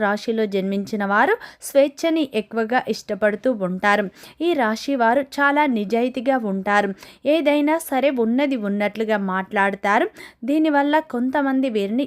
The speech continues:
ఇష్టపడుతూ ఉంటారు. వీరు సానుభూతి మరియు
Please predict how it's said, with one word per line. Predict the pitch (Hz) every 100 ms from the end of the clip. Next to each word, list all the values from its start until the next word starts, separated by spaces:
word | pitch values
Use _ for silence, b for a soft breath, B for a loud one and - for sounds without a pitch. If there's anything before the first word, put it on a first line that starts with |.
| -
ఇష్టపడుతూ | 208 - 196 202 214 254 214 196
ఉంటారు. | 190 208 202 208 B B -
వీరు | 311 339 330
సానుభూతి | 277 254 277 254 269 277 285 254
మరియు | 196 214